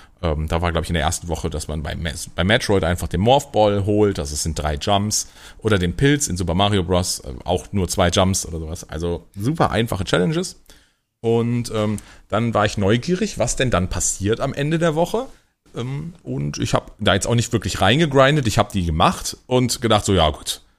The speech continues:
wird jetzt nicht besonders toll sein, aber jetzt auch nicht kacke, ich guck mal.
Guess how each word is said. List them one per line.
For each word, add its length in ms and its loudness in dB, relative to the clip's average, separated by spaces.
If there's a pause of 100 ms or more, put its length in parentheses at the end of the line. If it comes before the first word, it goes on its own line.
(180)
wird 160 2
jetzt 160 0
nicht 180 -2
besonders 320 2
toll 240 6
sein, 220 4
aber 160 4
jetzt 80 -4
auch 80 0
nicht 200 -2
kacke, 300 2 (180)
ich 160 -2
guck 240 -2
mal. 240 -6